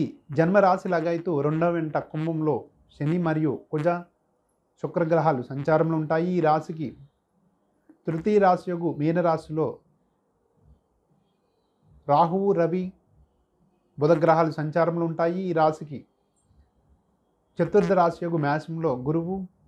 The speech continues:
ఈ రాశికి కన్యా రాశిలో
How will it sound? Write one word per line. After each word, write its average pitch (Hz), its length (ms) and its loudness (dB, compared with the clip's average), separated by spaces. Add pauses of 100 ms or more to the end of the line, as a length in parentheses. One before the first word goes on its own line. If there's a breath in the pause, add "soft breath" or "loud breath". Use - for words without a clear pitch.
(1120)
ఈ 165 100 4
రాశికి 170 460 0 (3750)
కన్యా 175 300 4
రాశిలో 165 360 2